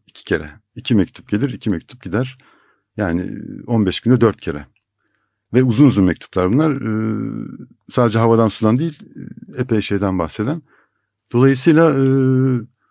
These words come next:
o kitapta da çok ilginç. Üstelik o mektupların tarihi daha da eski. E, altmışlar galiba. Çok ilginç, e, şeyler rastladım. Bu özellikle bir yazarı, e,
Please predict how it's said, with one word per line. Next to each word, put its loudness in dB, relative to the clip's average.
o 2
kitapta 0
da 6
çok 2
ilginç. 4
Üstelik 0
o 6
mektupların 4
tarihi 2
daha 2
da 0
eski. -8
E, -12
altmışlar -4
galiba. -4
Çok -2
ilginç, 0
e, -12
şeyler 0
rastladım. 0
Bu 6
özellikle 4
bir 2
yazarı, 4
e, -10